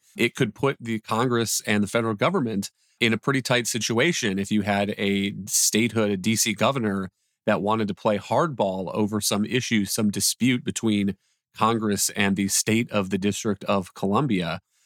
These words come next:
And so to me, this makes sense. And the way that the Constitution is written, Congress almost can't, can't give up entire control of D C legislation to the city council.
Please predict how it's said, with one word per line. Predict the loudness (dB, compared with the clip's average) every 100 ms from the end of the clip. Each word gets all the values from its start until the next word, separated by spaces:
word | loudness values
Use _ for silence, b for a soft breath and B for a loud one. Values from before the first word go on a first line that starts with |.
| 0
And | 2
so | 2 2 2
to | 0 0
me, | 2 2 2
this | 0 0
makes | 0 0 0
sense. | 0 0 -2 -2
And | 0 0 0 -2
the | -2
way | 0 2
that | 0 -2
the | 0
Constitution | 0 0 0 -2 -2 0
is | -2 0
written, | 0 2 0 0 -4 _ 0
Congress | 2 2 0
almost | -2 0 0 -2
can't, | 0 0 0 -6 -6
can't | 0 0 0 -2
give | 0 0
up | 2 0 0
entire | -2 -2 0 0 2 0 -2 _ _ _
control | -4 0 2 2 0 -2 -2
of | 0 2 0 -6 -4
D | 0
C | 2 2
legislation | 0 0 -2 0 0 0 0 0
to | 0 0
the | 0
city | 0 0 0
council. | 0 -2 0 0 -2